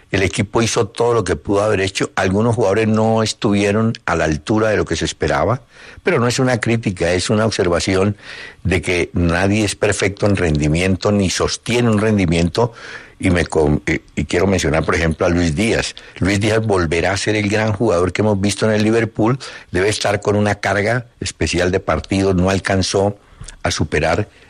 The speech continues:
el desgaste, pero bueno, ya volverá. Pero, eh, eh, la ventaja que tiene la selección Colombia, si usted mira, Messi, por ejemplo, sí, ganó título,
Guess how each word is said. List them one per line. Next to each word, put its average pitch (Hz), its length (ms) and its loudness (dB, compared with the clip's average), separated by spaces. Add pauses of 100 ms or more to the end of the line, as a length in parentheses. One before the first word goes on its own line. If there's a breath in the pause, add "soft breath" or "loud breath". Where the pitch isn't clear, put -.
(140 loud breath)
el 78 140 0
desgaste, 82 640 -2
pero 80 240 0
bueno, 101 320 0
ya - 160 -2
volverá. 92 540 0 (520 loud breath)
Pero, 110 440 0
eh, 101 200 2 (720 loud breath)
eh, 107 240 2
la 110 120 0
ventaja 117 380 0
que 120 100 0
tiene 110 200 0
la 123 140 2
selección 98 420 0
Colombia, 104 560 0 (140)
si - 140 -4
usted - 220 -2
mira, 107 360 2
Messi, 120 480 0
por 113 160 0
ejemplo, 104 400 0
sí, 120 280 -2 (140)
ganó 87 300 0
título, 120 560 0